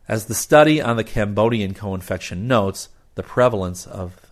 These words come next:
H five N one strain in poultry in many areas of Southeast Asia provides increased opportunity for human exposure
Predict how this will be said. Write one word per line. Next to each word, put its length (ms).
H 260
five 320
N 280
one 240
strain 340
in 80
poultry 680
in 140
many 240
areas 360
of 120
Southeast 540
Asia 440
provides 460
increased 580
opportunity 720
for 180
human 300
exposure 680